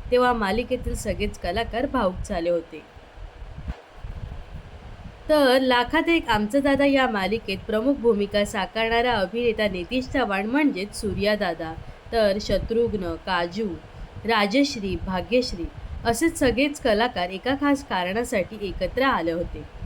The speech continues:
ते कारण म्हणजेच शुभम पाटीलचं लग्न. लाखात एक आमचा दादा या मालिकेत दत्तात्रयची भूमिका साकारणारा अभिनेता शुभम पाटील लवकरच लग्नबंधनात अडकणार आहे.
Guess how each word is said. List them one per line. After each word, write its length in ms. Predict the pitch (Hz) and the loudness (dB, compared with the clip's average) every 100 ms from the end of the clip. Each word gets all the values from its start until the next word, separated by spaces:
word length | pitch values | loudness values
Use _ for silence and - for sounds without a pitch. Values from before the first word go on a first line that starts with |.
| - - | -10 -6
ते 80 | 185 | -6
कारण 440 | - 185 180 208 | -2 -2 0 0
म्हणजेच 920 | 247 302 311 202 185 - - - - - | 2 4 4 2 -4 -8 -10 -10 -6 0
शुभम 340 | 294 285 339 | 2 4 4
पाटीलचं 600 | 330 190 175 185 185 302 | 4 0 0 -6 -4 0
लग्न. 380 | 311 190 165 165 160 - - - - - - - | 2 2 0 -4 -4 -8 -10 -14 -12 -12 -12 -4
लाखात 400 | 247 262 254 320 | 2 2 2 2
एक 160 | 339 320 | 2 2
आमचा 300 | 285 240 285 | 2 0 0
दादा 260 | 294 285 285 | 0 2 2
या 180 | 285 | 2
मालिकेत 500 | 269 208 202 214 208 190 | 2 0 -2 -2 -4 -2
दत्तात्रयची 680 | 196 - 254 262 277 277 285 | -2 -2 -2 2 2 2 0
भूमिका 440 | 247 208 190 208 | 0 -2 0 -2
साकारणारा 680 | 208 208 190 220 226 233 233 | 0 -4 -4 -4 -2 -2 0
अभिनेता 520 | 185 185 240 233 214 214 | -2 -4 -4 -2 -2 -2
शुभम 400 | 202 180 202 208 | -4 -4 -2 -2
पाटील 420 | 208 226 220 165 - - - | -2 -4 -4 -12 -12 -16 -4
लवकरच 520 | 240 269 277 349 339 262 | 2 2 4 2 2 2
लग्नबंधनात 760 | 214 247 294 208 190 208 220 | 0 2 0 0 -2 -2 -2
अडकणार 480 | 170 170 170 175 170 | -4 -8 -8 -6 -4
आहे. 200 | 160 | -4